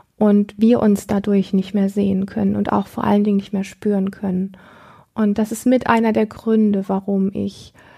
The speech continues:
immer wieder voller Freude, wenn es um lebendig Frau sein geht, ähm, ja, so in den Startschuhen stehe und Lust habe, unfassbar viel noch zu teilen und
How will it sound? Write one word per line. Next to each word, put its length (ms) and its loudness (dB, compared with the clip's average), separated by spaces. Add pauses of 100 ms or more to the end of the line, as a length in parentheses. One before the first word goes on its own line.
(220)
immer 360 2
wieder 520 0 (680)
voller 360 0
Freude, 800 -2
wenn 220 0
es 140 -6
um 240 -2
lebendig 400 -2
Frau 300 -4
sein 260 -2
geht, 360 -4 (600)
ähm, 520 -2 (320)
ja, 320 2
so 100 0
in 80 4
den 120 4
Startschuhen 600 0
stehe 480 0
und 400 -2
Lust 460 0
habe, 320 -2
unfassbar 720 -2
viel 280 0
noch 160 0
zu 180 -12
teilen 560 2
und 180 -2